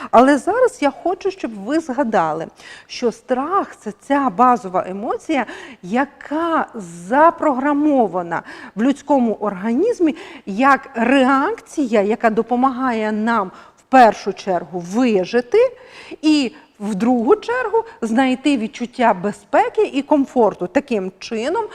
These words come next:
коли є поряд десь якась небезпека, у нас автоматично на психофізіологічному рівні виробляються певні гормони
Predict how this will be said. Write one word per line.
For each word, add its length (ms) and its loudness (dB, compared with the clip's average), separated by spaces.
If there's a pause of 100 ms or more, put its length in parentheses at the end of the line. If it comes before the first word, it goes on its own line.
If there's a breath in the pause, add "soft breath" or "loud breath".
(220 loud breath)
коли 260 0
є 360 0
поряд 460 -2
десь 240 -2
якась 320 -2
небезпека, 600 -4 (320 loud breath)
у 60 0
нас 200 4 (100)
автоматично 1600 -2 (560 soft breath)
на 200 4
психофізіологічному 1200 0
рівні 320 -8 (600 loud breath)
виробляються 1040 2
певні 440 2
гормони 760 -2